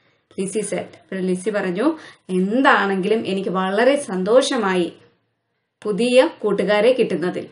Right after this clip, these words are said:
Sam, "Me too," എന്ന് പറഞ്ഞു. "എനിക്കും." അടുത്ത ആക്ടിവിറ്റി എന്താണ്? Conversation complete ചെയ്യാനാണ്. Complete the conversation between Sam and Lizzie. അപ്പൊ നമ്മൾ conversation നമ്മുടെ ടെക്സ്റ്റ് ബുക്കിൽ വായിച്ചിരുന്നു.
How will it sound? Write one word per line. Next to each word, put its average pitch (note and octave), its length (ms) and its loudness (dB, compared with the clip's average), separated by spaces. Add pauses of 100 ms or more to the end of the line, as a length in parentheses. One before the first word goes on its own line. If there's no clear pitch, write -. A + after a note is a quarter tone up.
(840)
Sam, G3+ 480 -2 (580)
"Me D#4+ 220 6
too," A3+ 420 2 (120)
എന്ന് F#3 160 -2
പറഞ്ഞു. F3+ 320 -4 (180)
"എനിക്കും." G3+ 920 -2 (440)
അടുത്ത D#4 460 2
ആക്ടിവിറ്റി G3 640 0
എന്താണ്? F#3 560 0
Conversation A#3+ 640 0
complete F3+ 380 -2
ചെയ്യാനാണ്. F3+ 800 -2
Complete C4 340 2
the A3 200 -8
conversation F#3 600 -4
between F#3+ 360 0
Sam C#4 580 -2
and A#3 680 -6
Lizzie. B3+ 220 -2
അപ്പൊ - 420 -14
നമ്മൾ C4 220 -2
conversation A#3+ 600 0 (160)
നമ്മുടെ G#3 220 -4
ടെക്സ്റ്റ് G3+ 280 -6
ബുക്കിൽ A#3 160 0
വായിച്ചിരുന്നു. F#3+ 840 -2